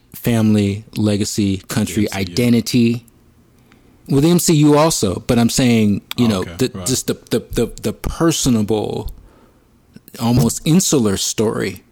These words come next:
Speaker 1: of T'Challa and Killmonger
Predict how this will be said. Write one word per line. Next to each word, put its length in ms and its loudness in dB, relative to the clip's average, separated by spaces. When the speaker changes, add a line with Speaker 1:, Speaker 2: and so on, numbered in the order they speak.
Speaker 1:
of 460 -6
T'Challa 600 -4
and 160 -4
Killmonger 640 -2